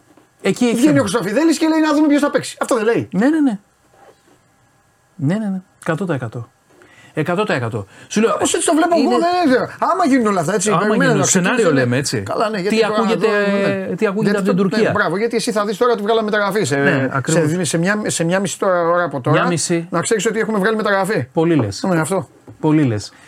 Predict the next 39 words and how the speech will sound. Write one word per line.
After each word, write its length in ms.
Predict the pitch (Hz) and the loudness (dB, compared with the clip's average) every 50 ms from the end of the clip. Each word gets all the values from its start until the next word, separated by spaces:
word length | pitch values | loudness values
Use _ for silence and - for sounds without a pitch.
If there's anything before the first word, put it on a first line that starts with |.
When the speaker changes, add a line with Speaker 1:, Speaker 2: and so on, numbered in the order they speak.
| - - - - - | -20 -20 -20 -8 -4
Speaker 1:
Ε, 80 | - | -4
ο, 20 | 196 | -2
Speaker 2:
Όσο. 300 | 180 - - - - - - | -2 -4 -6 -8 -8 -6 -4
Speaker 1:
αυτό 260 | 214 185 135 285 262 - | -4 -2 -2 -4 -4 -2
είναι 180 | - 240 247 233 | -2 0 0 0
που 100 | - 220 | 2 0
ακούγεται, 280 | 185 - 277 311 302 - | 0 0 0 0 0 0
είναι 100 | 311 311 | -2 -4
ότι 100 | 254 240 | -4 -4
ο 20 | |
Κουρμπέλης 260 | - 220 233 285 262 | -4 -2 -2 -2 0
θα 160 | - 269 247 220 | 0 0 0 0
φύγει 140 | 240 240 247 | -2 -2 -4
από 100 | 233 214 | -2 -2
τον 80 | 233 | -2
Τρανσπόρ. 300 | 226 220 208 - 247 202 | -4 -4 -4 -2 -2 0
Έχει 100 | 175 147 | 0 0
συμβόλαιο 320 | - - 208 226 254 220 151 | 0 0 0 2 2 2 2
βέβαια 160 | 131 117 120 | 2 0 0
ο 20 | 117 | 0
άνθρωπος, 320 | 113 110 117 - 139 139 | -2 -2 -2 -4 -2 -2
έτσι, 160 | 165 151 - | -2 -2 -2
το 60 | - 156 | -4 -2
καλοκαίρι 420 | 156 156 156 160 - 185 160 127 | 0 0 0 0 2 0 0 0
πήγε 380 | 113 123 107 110 104 104 113 135 - _ _ _ _ - _ - | 0 -2 -4 -4 -6 -6 -8 -12 -16 _ _ _ _ -20 _ -14
στη, 540 | - - 143 127 120 117 113 113 113 113 113 113 | -6 0 0 2 2 2 2 2 0 0 -2 -4
στην 160 | - - 135 | -4 -4 -2
Τραπεζούντα. 520 | 131 120 113 117 110 156 220 214 247 240 - - - - - - - - - | -2 0 0 -2 -2 -2 -2 -2 -4 -6 -8 -10 -18 -20 -20 -20 -20 -18 -8
Speaker 2:
Θα 120 | - - 196 | -4 -2 -2
απαντήσω 380 | 190 208 214 240 302 285 285 | 0 0 0 2 2 4 4
στο 120 | 269 254 262 | 4 2 2
φίλο 200 | 190 277 294 294 | 2 2 2 2
μου 60 | 285 | 2
τον 100 | 269 262 | 2 2
Βασίλη 300 | 247 247 214 214 277 269 | 0 0 0 0 0 0
Τρενταφύλου. 500 | 240 277 262 254 254 196 254 269 214 156 | 2 2 2 2 2 0 0 0 0 0
Μ' 60 | 156 190 | 0 0
αρέσουν 300 | 214 254 247 - 208 196 | 2 2 0 0 0 -4
αυτοί 360 | 170 135 - 139 117 98 | -4 -4 -4 -8 -8 -10